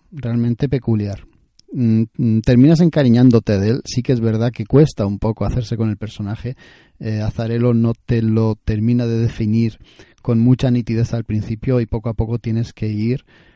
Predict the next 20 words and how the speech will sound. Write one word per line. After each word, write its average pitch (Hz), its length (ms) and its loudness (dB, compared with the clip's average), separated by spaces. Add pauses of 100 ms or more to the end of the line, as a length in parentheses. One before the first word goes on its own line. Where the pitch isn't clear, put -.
(180)
pues, 110 280 -2
acompañándole 117 720 -2
a 120 60 -2
lo 110 100 -2
largo 113 240 -2
de 113 80 -2
esta 110 160 -8
historia 117 420 -6
para 117 220 -6
conocerlo 104 540 -6
bien, 101 340 -4
¿no? 135 120 -10 (1300)
Eh, 110 540 -4
yo 123 180 0
creo 143 280 0
que - 120 -4
Azzarello 123 340 0
se 127 120 -2
ha 117 40 0
leído 123 420 0